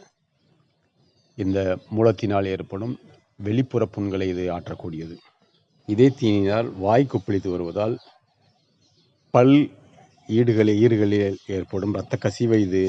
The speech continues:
நிறுத்தக்கூடியது. பற்களில் தேங்கியுள்ள கிருமிகளை வெளியேற்றக்கூடியது. நண்பர்களே,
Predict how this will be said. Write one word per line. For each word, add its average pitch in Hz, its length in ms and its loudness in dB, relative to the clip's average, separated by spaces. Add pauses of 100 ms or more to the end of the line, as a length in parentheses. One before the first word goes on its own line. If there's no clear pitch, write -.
(100)
நிறுத்தக்கூடியது. 92 800 -8 (1500)
பற்களில் 113 500 2
தேங்கியுள்ள 98 480 -2 (2500)
கிருமிகளை 123 520 4
வெளியேற்றக்கூடியது. 90 760 -4 (680)
நண்பர்களே, 98 440 0